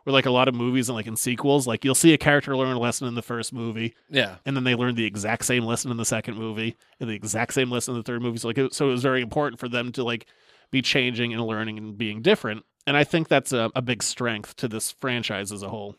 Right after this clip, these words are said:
Speaker 2: Agreed. I, I think my one thing, and maybe it's because I've come to expect it,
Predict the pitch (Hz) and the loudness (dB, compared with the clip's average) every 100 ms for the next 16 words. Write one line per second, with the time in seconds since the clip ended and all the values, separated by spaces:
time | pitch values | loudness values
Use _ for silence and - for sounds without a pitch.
0 | _ 165 127 139 107 - _ - 185 - | _ 0 8 10 8 4 _ 2 2 0
1 | - - - _ - 160 208 180 156 156 | -10 -10 -16 _ -2 2 4 6 6 6
2 | 156 - 151 143 139 175 170 156 - 139 | 6 6 4 4 4 6 6 4 2 0
3 | 143 135 117 135 127 98 - 123 110 131 | 2 2 0 0 0 0 2 0 2 0
4 | 123 | 0